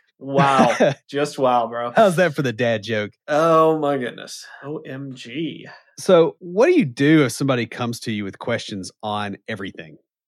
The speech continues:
Speaker 2: I've worked with people like this. It is immensely frustrating, especially if you've already answered the question and it's sitting in their email from last week.
Speaker 1: Mm-hmm.
Speaker 2: So what do you do about that?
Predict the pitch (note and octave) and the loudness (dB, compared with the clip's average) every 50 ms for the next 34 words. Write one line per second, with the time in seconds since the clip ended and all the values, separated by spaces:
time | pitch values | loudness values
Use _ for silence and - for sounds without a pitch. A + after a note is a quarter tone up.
0 | _ _ _ _ _ - B2 D3 C#3 D3 D3 C#3 C3 - A#2+ G#2 - - B2 A#2 | _ _ _ _ _ -2 0 2 4 4 4 2 0 -4 -8 -8 -6 -8 -8 -4
1 | A#2+ A#2+ A#2 A2+ A2 - - A#2+ A#2+ A#2+ A2+ A2 - - - - - _ _ _ | -2 -2 -2 -2 -2 -4 -4 -4 -2 -2 -2 -4 -6 -8 -12 -14 -16 _ _ _
2 | _ _ _ _ - B2+ B2+ A2+ F#2+ G2 F#2+ F#2+ G2+ G#2+ A2+ A#2 A2+ - D3 B2+ | _ _ _ _ -4 -2 -2 -2 -2 -4 -6 -4 -2 -2 -2 -2 0 0 0 0
3 | A2 - - A2 G#2+ - - B2 A2+ A#2 B2+ C#3 D3 D3+ C#3+ _ _ _ _ _ | 0 0 -2 -4 -2 -2 -2 0 0 2 2 0 0 -2 -4 _ _ _ _ _
4 | _ _ _ _ _ _ _ _ _ _ _ _ _ _ - - - - - F3 | _ _ _ _ _ _ _ _ _ _ _ _ _ _ -20 -18 -4 0 2 2
5 | E3+ - - D#3 C#3+ C3 A2 G#2 - C#3 C3 B2 - - - B2 A#2+ A#2 A#2+ F2+ | 2 2 2 2 2 2 2 -2 -4 -4 -6 -6 -4 -2 0 0 0 0 -2 -4
6 | G2 A2+ A2+ - D3 C3 A2+ A2 - - C3 C3 C3 - - D#3+ D3+ D3 C3+ - | -6 -6 -4 -4 -4 -4 -4 -6 -4 -4 -4 -4 -4 -4 -4 -4 -4 -6 -8 -8
7 | - A#2+ A2 G#2+ G#2+ G2+ - - - - _ _ _ _ - - - - C3 B2+ | -8 -6 -4 -4 -4 -6 -6 -10 -12 -14 _ _ _ _ -14 -6 -2 0 2 2
8 | B2+ B2+ B2 A#2+ A#2+ G#2+ F#2+ G#2 G#2+ G#2+ A2 B2 C3 D3 E3 D#3+ - _ _ _ | 2 2 2 2 0 0 0 -2 -2 0 0 2 4 4 4 2 -2 _ _ _
9 | _ - B2+ A2+ A2 G#2 G#2+ A2 - - D#3 D#3 E3+ D#3+ - - _ _ _ _ | _ -8 -6 -2 -2 0 0 -2 -2 0 0 0 0 -2 -4 -12 _ _ _ _
10 | _ _ _ _ _ C#3 C3+ C3 B2+ C3+ C3 C#3 C#3 - _ _ - - - C#3+ | _ _ _ _ _ -12 -10 -10 -8 -8 -10 -10 -12 -14 _ _ -16 -4 0 2
11 | B2+ B2 A#2+ A#2+ - - G#2+ A2 C3+ D3 D#3 D3 B2+ A2 B2+ C3 A#2+ G2+ G2+ F2+ | 2 2 2 0 -2 -4 -2 2 4 4 6 4 4 4 2 2 2 2 0 -4
12 | F2 - F#2 E2 - - | -4 -6 -8 -10 -10 -14